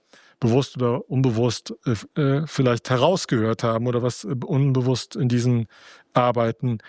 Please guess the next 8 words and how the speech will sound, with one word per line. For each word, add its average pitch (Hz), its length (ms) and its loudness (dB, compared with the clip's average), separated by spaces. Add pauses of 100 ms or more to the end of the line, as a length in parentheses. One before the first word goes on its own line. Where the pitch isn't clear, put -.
(120)
letztendlich 123 500 -2
drinsteckt. 139 480 0
Die 127 140 0
setzen 156 440 2 (300)
das - 400 -2 (300)
Kriegsszenario 156 880 2
der 139 140 0
Intervention 143 840 0